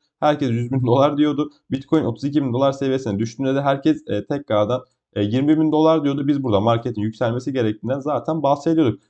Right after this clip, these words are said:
Dediğimiz gibi de oldu. Market yükseldi. Fakat şu an, e, kırk beş bin beş yüz dolar seviyesi kırılmadan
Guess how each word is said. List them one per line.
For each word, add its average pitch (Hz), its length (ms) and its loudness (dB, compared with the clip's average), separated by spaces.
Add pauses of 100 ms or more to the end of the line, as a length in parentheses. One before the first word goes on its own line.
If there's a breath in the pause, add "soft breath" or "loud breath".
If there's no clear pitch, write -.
(140)
Dediğimiz 143 320 0
gibi 143 200 0
de 135 40 0
oldu. 127 240 2
Market 147 480 0
yükseldi. 139 420 0
Fakat - 300 -2
şu - 240 -2
an, 143 160 0 (280)
e, 104 60 -10
kırk - 200 -10
beş 156 180 2
bin 131 140 -4
beş 143 140 0
yüz 123 100 -10
dolar 135 200 4
seviyesi 127 420 -2
kırılmadan 151 500 0